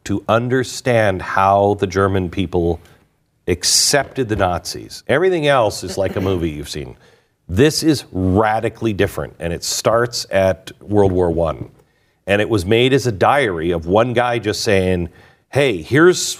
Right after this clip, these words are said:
this is bad. I think this is happening, and look out here and look out here." And he takes you through from World War One to nineteen thirty-eight. And, um,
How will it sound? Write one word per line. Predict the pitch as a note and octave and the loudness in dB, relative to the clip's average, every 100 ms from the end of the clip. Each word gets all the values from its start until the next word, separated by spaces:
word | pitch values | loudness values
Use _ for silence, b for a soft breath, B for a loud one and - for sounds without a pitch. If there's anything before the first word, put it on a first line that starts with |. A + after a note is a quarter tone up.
| F2+ G#2+ | -6 0
this | C#3+ D3 E3+ | 0 2 -4
is | F#2 | -2
bad. | A2 C3+ G#2+ | -2 -2 -2
I | E2+ | -2
think | A2+ E3 C#3+ | 0 0 2
this | D3 B2 | 0 0
is | G2 | -4
happening, | A#2 C#3+ - A2 F#2+ E2+ | -2 -4 -4 -8 -6 -6
and | E2 B B B - | -8 B B B -2
look | D3+ - | 0 0
out | E3+ D3 | -2 -2
here | - D3 C#3+ | 0 4 4
and | A#2 | 4
look | A#2 | 2
out | A#2+ A2+ | 2 2
here." | C3 | 0
And | - G#2 | 0 0
he | G#2 G#2+ | 0 -2
takes | - F3 F3 G3 | 0 0 0 0
you | F#3 | 0
through | - F3+ D3 | 4 4 4
from | G#2+ G#2 | 2 4
World | A2+ A#2+ | 4 4
War | A#2 G#2 | 2 4
One | G#2 F#2+ | 0 0
to | |
nineteen | F2+ G#2+ G#2 A2 | 0 0 2 0
thirty-eight. | G#2+ G2 F#2 A2 D#2+ - - b b b b - | 2 2 4 2 0 -10 -20 b b b b 0
And, | A2+ A2+ G#2+ G2 - _ - | 2 2 0 -6 -12 _ 0
um, | G2+ F#2+ F2+ E2 | 2 4 2 -2